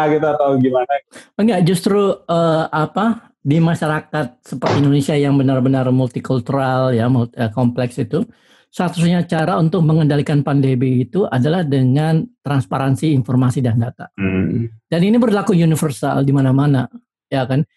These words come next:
Speaker 2: Ketika suatu krisis terjadi, ya saya udah ber-, berkali-kali bilang nih,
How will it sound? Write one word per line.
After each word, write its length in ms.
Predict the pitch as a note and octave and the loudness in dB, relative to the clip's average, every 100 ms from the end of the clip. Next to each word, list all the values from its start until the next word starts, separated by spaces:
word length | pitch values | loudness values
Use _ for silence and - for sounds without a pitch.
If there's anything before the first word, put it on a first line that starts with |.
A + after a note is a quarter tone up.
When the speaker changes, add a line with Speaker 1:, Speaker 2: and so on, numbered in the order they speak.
| _ | _
Speaker 2:
Ketika 340 | E3+ F3 A3 | -6 -2 -2
suatu 300 | A#3 F#3+ F3+ | 0 -2 -4
krisis 300 | F3 F3 - D#3 | -2 -2 -2 -4
terjadi, 680 | C#3+ C#3 F#3 E3 B2 A#2 - _ _ - - _ _ | -2 -2 0 0 2 0 -2 _ _ -14 -14 _ _
ya 240 | C3 D3+ | -4 -4
saya 180 | - D#3 | -2 0
udah 160 | F3 D3+ | 0 2
ber-, 240 | C#3 E3 | 0 -2
berkali-kali 540 | C#3+ C3 C3+ C3 C#3 C3 | -2 -2 -2 0 0 2
bilang 260 | C3+ B2+ | 2 2
nih, 140 | A#2+ | 2